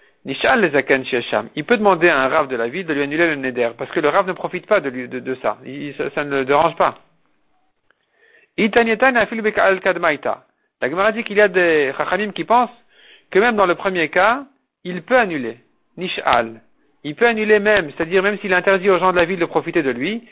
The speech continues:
il peut aller chez le rav, chez un rav de la ville pour lui annuler son neder. Chez nous, kemefan idreatmo. C'est pas le rav qui s'est interdit à lui-même. Dans ce cas-là, le rav aura le droit d'annuler le neder. C'est l'autre qui interdit aux gens de la ville de, de profiter de lui.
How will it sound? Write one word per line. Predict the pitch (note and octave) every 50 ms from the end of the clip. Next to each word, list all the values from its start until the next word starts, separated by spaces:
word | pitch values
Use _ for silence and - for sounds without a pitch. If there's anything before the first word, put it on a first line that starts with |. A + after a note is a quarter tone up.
| - - _ _ -
il | C#3+ C#3+
peut | - A3 A#3
aller | A#3 A3+ A3+ G#3+ F#3+
chez | - - E3+
le | D3+ D3+
rav, | D3+ E3 F#3 F3+ D#3+ B2+ A#2+
chez | A2+ - C#3+ B2+
un | D3 D3+ D3+
rav | F3 F3 D3+
de | C#3 D3+
la | C#3 C#3 C#3
ville | E3+ E3 D3
pour | - D3 C#3+
lui | D3 D3+
annuler | - D3 C#3+ C#3+ C#3+ D3 C#3+ -
son | C#3
neder. | A#2 A2+ A2 B2+ D3+ F#3+ G3+ G#3 - - - - - _ -
Chez | - F#3+ G#3+
nous, | A#3+ B3+
kemefan | - A3+ G3+ F#3+ F#3+ G3 F#3
idreatmo. | F3 D#3+ D#3 D3 C#3 C3+ - - B2+ A#2 A#2 - _ _ _ _ _ _ _ -
C'est | B3+
pas | - C4+ C4
le | A#3 G3+
rav | E3+ F#3+ G3+ F#3 D#3
qui | - F3 D3+
s'est | E3+ E3+
interdit | D3+ D3 D#3+ D#3 D3 D#3
à | D#3 C#3
lui-même. | C3 C3+ C3 B2+ A#2 A2+ A2 G#2 _ _ _ _ _ _ _ _
Dans | - C3+
ce | -
cas-là, | - A3 A3 A#3 G#3+
le | G3+
rav | F#3+ G#3+ G3+ F#3
aura | F3+ F3+
le | E3
droit | F3+ F#3+
d'annuler | F3 F3+ F3 F3 F3 F3
le | D#3+ D3
neder. | C#3 C3+ B2+ B2 A#2 A2 - - _ _ _ _ _ _ _ _ -
C'est | G3
l'autre | A#3+ C4 - -
qui | - G#3+ G#3
interdit | G3 - G3+ F#3+ F#3+ F3 G3+
aux | G3
gens | F3 F#3 F#3
de | F3
la | F3
ville | D#3+ F#3 F#3
de, | D#3+ D#3 C#3+
de | C3 C3+ C3+ C#3 C3+
profiter | - - D3+ C#3+ E3+ D#3+ - D3
de | B2+ A#2+
lui. | A#2 B2 C3+ F#3+ A#3+ C#4 -